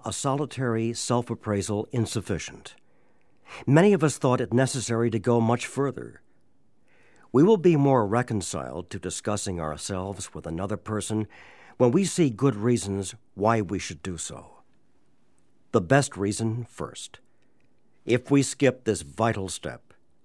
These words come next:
we may not overcome drinking. Time after time, newcomers have tried to keep to themselves certain facts about their lives. Trying to avoid this humbling experience,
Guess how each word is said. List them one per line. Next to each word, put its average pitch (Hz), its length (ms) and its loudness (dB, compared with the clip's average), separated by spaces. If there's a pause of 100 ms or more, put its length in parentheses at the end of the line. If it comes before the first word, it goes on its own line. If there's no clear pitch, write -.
(160)
we 113 140 4
may 117 180 6
not 120 240 4
overcome 113 560 0
drinking. 98 600 -4 (840)
Time 151 420 0
after 127 240 -6
time, 67 400 -10 (540)
newcomers 139 640 2
have 98 120 -10
tried 143 360 -4
to 113 60 -4
keep 139 320 -6
to 127 80 -4
themselves 101 760 -6 (280)
certain 117 440 0
facts - 420 -10
about 67 300 -10
their 80 160 -8
lives. - 580 -10 (880)
Trying 151 320 4
to 135 160 4
avoid 117 400 4
this 95 220 -4
humbling 110 460 0
experience, 117 760 -4